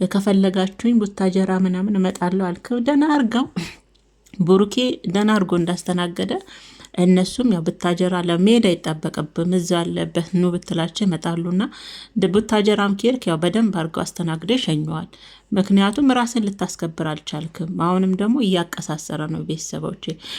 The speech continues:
ሀይሚዬ አመሰግናለሁ። ሀይሚ የአስራ ስምንት ልጅ አይደለች፣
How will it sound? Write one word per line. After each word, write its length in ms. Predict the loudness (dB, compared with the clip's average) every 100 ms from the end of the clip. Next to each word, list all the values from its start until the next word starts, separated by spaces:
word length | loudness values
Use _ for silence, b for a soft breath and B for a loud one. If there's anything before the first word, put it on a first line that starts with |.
| B
ሀይሚዬ 400 | 2 4 4 2 0
አመሰግናለሁ። 920 | 0 -2 -6 -4 -4 -4 -4 -4 -6 B B -2
ሀይሚ 260 | 2 4
የአስራ 280 | 2 0 -4 -6
ስምንት 340 | -2 -2 -2
ልጅ 140 | -4 -6
አይደለች፣ 460 | -6 -6 -8 -8